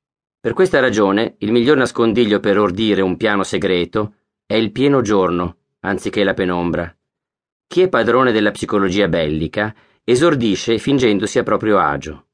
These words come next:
tranquillo. Questo stato d'animo è trasmesso all'avversario, la cui vigilanza si assopisce. A quel punto,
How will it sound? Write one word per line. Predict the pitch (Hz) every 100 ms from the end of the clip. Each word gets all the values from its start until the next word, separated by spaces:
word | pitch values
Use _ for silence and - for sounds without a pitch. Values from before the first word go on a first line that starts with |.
| _ _
tranquillo. | - 123 - 87 69 65 - _ _ _ _ _ -
Questo | 175 170
stato | 131 135 120
d'animo | 107 113 110 117 123 123
è | 113
trasmesso | 110 113 104 101 104
all'avversario, | 101 98 95 98 85 82 85 82 _ _
la | -
cui | - 92
vigilanza | 95 117 107 101 98 110
si | 92
assopisce. | - 87 - 52 - - _ _ _ _ _ _
A | -
quel | 98
punto, | - 135 143 151 151